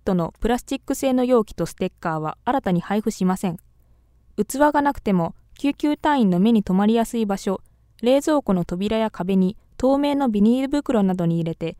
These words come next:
貼るなどしてあれば大丈夫です。保険証やお薬手帳などと一緒に保管してあれば、もしもの時の情報伝達がよりスムーズになります。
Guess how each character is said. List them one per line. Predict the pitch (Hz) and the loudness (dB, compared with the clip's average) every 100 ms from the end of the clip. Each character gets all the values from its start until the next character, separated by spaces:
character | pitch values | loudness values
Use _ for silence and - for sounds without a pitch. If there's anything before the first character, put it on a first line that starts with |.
| - | -14
貼 | - 226 | -4 -2
る | 285 | 0
な | 247 | 0
ど | 185 | -2
し | - | -4
て | 196 | -4
あ | |
れ | 220 | -2
ば | 165 | -4
大 | 156 170 | -4 -4
丈 | 190 226 | -2 -2
夫 | 190 | -2
で | 160 | -8
す。 | 151 - _ _ _ _ _ - | -10 -16 _ _ _ _ _ -4
保 | 208 - | -2 0
険 | 277 285 | -2 0
証 | 277 262 | 0 2
や | 247 - | 2 0
お | 185 | -4
薬 | - - 285 | -6 -6 -6
手 | 311 | -6
帳 | 294 220 190 | -2 0 0
な | 202 | 0
ど | 190 | 0
と | 170 | -2
一 | 170 | -2
緒 | - | -2
に | 196 | 0
保 | 196 190 | 0 0
管 | 208 208 | 0 0
し | |
て | - 220 | 0 -2
あ | |
れ | 196 165 | -2 -2
ば、 | 156 - - _ - | -6 -10 -18 _ -2
も | 254 | 0
し | - | 2
も | 269 | 2
の | 202 | 2
時 | 190 180 | 0 -2
の | 175 160 | -2 -2
情 | 202 226 | -2 -2
報 | 262 262 | -2 -2
伝 | 269 233 | 0 0
達 | 190 - | -2 -6
が | 165 151 - | -8 -10 -6
よ | 185 | -4
り | 247 | -4
ス | - | -2
ム | 269 269 | -2 0
ー | |
ズ | 185 | 0
に | 165 | -2
な | 156 | -2
り | 151 | -6
ま | 151 | -8
す。 | 151 | -10